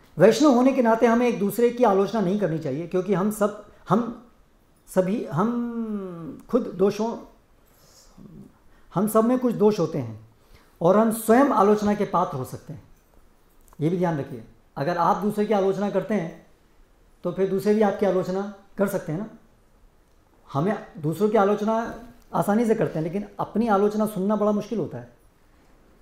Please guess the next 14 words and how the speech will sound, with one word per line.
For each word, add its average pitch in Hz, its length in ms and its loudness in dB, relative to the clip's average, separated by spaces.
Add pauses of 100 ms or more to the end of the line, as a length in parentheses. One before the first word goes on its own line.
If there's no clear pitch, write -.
है 131 60 -6
ना? - 60 -8
अ, - 60 -14 (2500)
प्रभुपाद 170 320 0
एक 196 120 0
English 196 320 -2 (280)
proverb 175 360 -2
कोट - 180 -2
करते 147 220 -8
हैं, 135 180 -14 (540)
"If - 200 -8
you 220 80 0 (200)
judge 202 240 2
others, 196 360 2